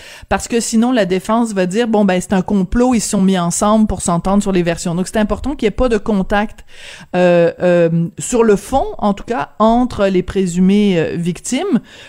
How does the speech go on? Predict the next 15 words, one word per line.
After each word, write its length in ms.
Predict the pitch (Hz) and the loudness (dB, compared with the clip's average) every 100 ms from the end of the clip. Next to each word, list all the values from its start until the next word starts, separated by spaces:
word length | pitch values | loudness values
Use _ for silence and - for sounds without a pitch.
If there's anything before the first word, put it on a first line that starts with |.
| - - | -14 -2
pour 280 | 247 247 | 0 0
préserver 560 | - 214 190 170 185 247 | 0 0 0 0 0 0
le 120 | 190 | 0
droit 280 | 165 165 214 | -2 0 0
de 40 | |
l'accusé 460 | 185 170 - 175 214 | 0 -4 -6 -2 0
à 60 | 170 | 0
avoir 160 | 170 | 0
une 100 | 175 | -2
défense, 480 | 170 160 196 214 - | -2 -2 -2 -2 -2
euh, 200 | 165 - - | -4 -4 -6
pleine 260 | 202 202 190 | -2 2 2
et 120 | 175 | 0
entière. 360 | 170 - 160 - - - 202 | -2 -2 -6 -6 -20 -10 0
Mais, 360 | 190 240 - | 2 2 -2